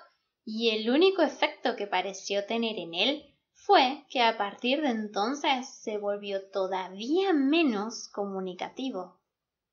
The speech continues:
"Chris pensaba que nos comportábamos como idiotas al preocuparnos por lo que pudiera ocurrirle",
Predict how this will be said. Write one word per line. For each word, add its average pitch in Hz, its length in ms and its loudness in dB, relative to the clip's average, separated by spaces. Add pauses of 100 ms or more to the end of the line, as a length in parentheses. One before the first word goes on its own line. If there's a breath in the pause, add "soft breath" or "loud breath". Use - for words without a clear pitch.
(760)
"Chris 247 200 -2
pensaba 302 400 4
que 320 80 4
nos 311 100 0
comportábamos 208 880 0
como 302 160 2
idiotas 226 580 2
al 208 140 0
preocuparnos 214 600 -2
por 311 100 4
lo 302 140 2
que 277 100 -2
pudiera 202 480 2
ocurrirle", 208 720 0